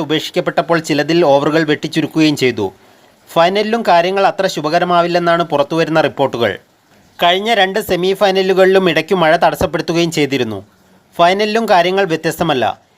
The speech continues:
ശനി, ഞായർ ദിവസങ്ങളിൽ ഇവിടെ മഴ പെയ്യാനുള്ള സാധ്യത കൂടുതലാണെന്നാണ് കാലാവസ്ഥാ പ്രവചനം. ഇത് തീർച്ചയായും ക്രിക്കറ്റ് പ്രേമികളെ നിരാശപ്പെടുത്തുന്ന കാര്യം തന്നെയാണ്. ആദ്യ സെമി ഫൈനൽ പോലെ തന്നെ ഫൈനലിലും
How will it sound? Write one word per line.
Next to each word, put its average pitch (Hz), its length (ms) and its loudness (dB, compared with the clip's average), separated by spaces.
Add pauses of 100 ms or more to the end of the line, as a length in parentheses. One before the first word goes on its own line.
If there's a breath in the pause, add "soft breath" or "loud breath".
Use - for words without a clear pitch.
(200)
ശനി, 220 340 2
ഞായർ 220 180 2
ദിവസങ്ങളിൽ 202 520 0 (100)
ഇവിടെ 170 140 0
മഴ 165 240 2
പെയ്യാനുള്ള 185 420 2
സാധ്യത 175 360 2 (120)
കൂടുതലാണെന്നാണ് 170 760 0
കാലാവസ്ഥാ 143 460 2
പ്രവചനം. 120 340 -2 (360 soft breath)
ഇത് 185 240 2
തീർച്ചയായും 208 500 2
ക്രിക്കറ്റ് 185 320 -2
പ്രേമികളെ 190 340 4
നിരാശപ്പെടുത്തുന്ന 170 760 -2
കാര്യം 156 260 0
തന്നെയാണ്. 123 420 -2 (520)
ആദ്യ 196 180 -2
സെമി 208 300 0
ഫൈനൽ 214 280 2
പോലെ 202 340 0
തന്നെ 202 160 2 (100)
ഫൈനലിലും 185 500 2